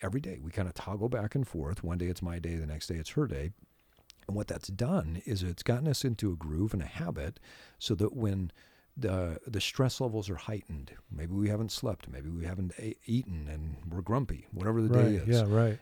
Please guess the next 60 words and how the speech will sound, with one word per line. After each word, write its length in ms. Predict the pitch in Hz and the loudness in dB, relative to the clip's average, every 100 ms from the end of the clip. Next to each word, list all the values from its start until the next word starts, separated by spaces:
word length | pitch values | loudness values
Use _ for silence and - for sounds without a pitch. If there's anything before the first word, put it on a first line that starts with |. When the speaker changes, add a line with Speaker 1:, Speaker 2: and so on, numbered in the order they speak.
| - | 0
Speaker 1:
then 380 | 110 110 107 107 - | 2 4 2 -2 -4
we 100 | 101 | -4
tend 280 | - 131 143 | -2 -2 -2
to 60 | |
do 360 | 120 104 98 95 - | 2 2 2 -2 -8
better 420 | 127 104 87 - | -2 0 0 -6
in 180 | - 98 | -4 -2
those 180 | 90 80 | -2 -4
situations. 720 | - - 101 101 - 71 - | -6 -4 -2 0 -2 -12 -8
I'm 60 | 98 | -2
not 140 | 120 | -2
saying 200 | - 120 | 0 -2
that 100 | 95 | -2
we 140 | 95 82 - | -6 -10 -4
don't 360 | 110 95 101 - | -2 0 -2 -6
ever 220 | - 90 82 | -6 -6 -6
slip 320 | - 113 - | -2 -4 -2
up, 240 | 156 - - | -4 -4 -8
but 120 | - | -2
Speaker 2:
Sure. 180 | 131 135 | 4 4
Speaker 1:
the 60 | - | 4
great 320 | - 107 185 | -2 0 0
thing 220 | - 71 | 0 -8
is 280 | 65 - - | -8 -8 -6
when 140 | 87 87 | -2 -2
we 80 | |
slip 320 | 85 - 110 76 | -2 -2 -4 -4
up, 240 | 71 - - - - | -8 -12 -20 -20 -6
one 120 | 120 | 0
of 120 | 151 151 | 2 2
us 100 | - | 2
will 120 | 120 | 2
look 180 | 113 127 | 4 2
at 100 | - | 0
the 100 | 101 | 0
other 140 | 104 | 2
one 80 | 104 | 0
and 80 | 92 | 0
say, 100 | 101 | -2
"Wait 200 | 87 95 | 0 -2
a 60 | |
minute, 180 | 76 67 - | -2 -6 -2
this 240 | 131 110 | 0 2
is 80 | 110 | 4
not 160 | 104 101 | 2 2
what 160 | 104 | 0
we 120 | 98 | 0
agreed 300 | 85 82 76 | -2 -2 -6
to. 180 | - 71 - - | -6 -8 -6 0
Speaker 2:
<laughs> 180 | - | 0
Speaker 1:
These 140 | - 87 | 2 0
are 40 | |
not 180 | 104 107 | 2 2
the 60 | 117 | 4
rules 260 | 117 120 | 4 2
of 80 | 110 | 0
engagement. 640 | 120 110 95 95 104 98 | -2 -2 -4 0 0 2
We 80 | 120 | 4
Speaker 2:
Right. 100 | 110 | 4
Speaker 1:
haven't, 280 | 139 120 | 4 2